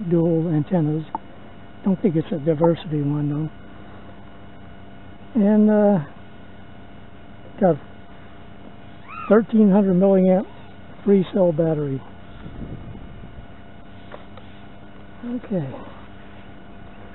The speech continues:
And put it in manual mode, well, rate mode.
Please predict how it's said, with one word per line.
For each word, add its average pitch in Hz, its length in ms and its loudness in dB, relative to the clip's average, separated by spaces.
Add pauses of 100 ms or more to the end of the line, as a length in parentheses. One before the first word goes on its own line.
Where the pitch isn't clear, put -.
(1400)
And 147 280 -2 (680)
put 190 100 2
it 175 100 2
in 165 400 4 (1120)
manual 175 500 8
mode, 151 380 2 (320)
well, 151 320 2 (320)
rate 180 260 4
mode. 143 300 0